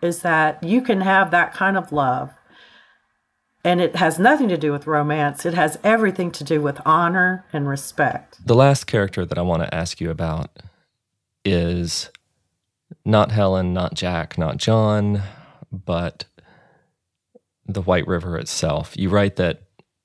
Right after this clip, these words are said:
Speaker 2: in the late nineteen thirties, the river people began to experience a number of changes that were not possible to resist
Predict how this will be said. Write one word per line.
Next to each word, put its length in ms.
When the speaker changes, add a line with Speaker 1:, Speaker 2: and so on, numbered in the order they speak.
Speaker 2:
in 100
the 80
late 180
nineteen 340
thirties, 580
the 120
river 220
people 360
began 640
to 420
experience 720
a 80
number 400
of 100
changes 500
that 220
were 260
not 420
possible 580
to 580
resist 680